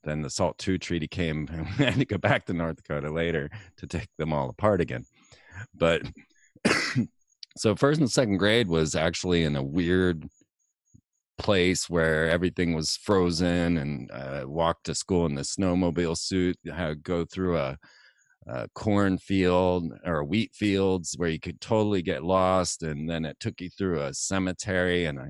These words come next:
swear I slipped into a grave once. There was places there where you could just dig.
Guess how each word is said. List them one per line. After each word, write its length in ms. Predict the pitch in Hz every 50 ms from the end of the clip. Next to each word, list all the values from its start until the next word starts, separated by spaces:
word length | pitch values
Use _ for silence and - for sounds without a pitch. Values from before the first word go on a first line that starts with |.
| 69 -
swear 500 | - - - - - 104 98 95 95 85
I 60 | 80
slipped 400 | 76 - - - 95 - - -
into 240 | 92 82 76 78 76
a 80 | 73
grave 480 | 71 - 87 80 78 85 85 87 78 76
once. 500 | 87 82 85 85 80 80 - - - - _ _ _ _ _ _ _ _ _ _ _ _ _ _ _
There 200 | - 98 98 92
was 180 | 90 87 78
places 560 | - - - 101 92 92 90 - - 92 82 78
there 260 | 87 82 82 82 82
where 100 | 80 80
you 180 | 76 82 87 82
could 140 | - 95 71
just 240 | 85 82 - -
dig. 400 | - 87 85 85 82 85 78 73